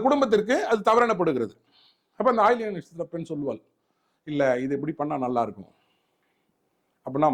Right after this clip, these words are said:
"மாமியாரை விட நீ மேல பேசுறியா?" ஆனால் அதை செய்து அதன் மூலியமாக அந்த பெண் என்ன நினைத்தாலோ, அந்த குடும்பத்திற்கு என்ன விதமான நல்லதுகள் போய் சேர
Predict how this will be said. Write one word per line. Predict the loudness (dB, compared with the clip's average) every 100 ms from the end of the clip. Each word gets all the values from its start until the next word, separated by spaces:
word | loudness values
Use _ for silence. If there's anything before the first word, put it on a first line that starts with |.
| 4
"மாமியாரை | 2 2 2 2
விட | 2 -2
நீ | -2
மேல | -2 -4 -6
பேசுறியா?" | -14 -14 -16 -16 -18 _ _ _ _ _ _ _ _ _ _ 4
ஆனால் | 6 6 4 0 _ _ _ _ _ _ _ _ _ _ 2
அதை | 4 6 6 6 2 -2 -18 -8 0
செய்து | 2 4 4 4 4 -2 _ _ _ _ _ 2 4
அதன் | 6 6
மூலியமாக | 6 6 6 4 6 4 2 0
அந்த | 0 2
பெண் | 2 4 2
என்ன | 2 2
நினைத்தாலோ, | 4 2 4 4 4 4
அந்த | 2 0
குடும்பத்திற்கு | 2 2 0 -4 0 0 -2 _ 2 4
என்ன | 4 4
விதமான | 4 4 4 4 4
நல்லதுகள் | 4 4 2 2 2
போய் | 2 4
சேர | 6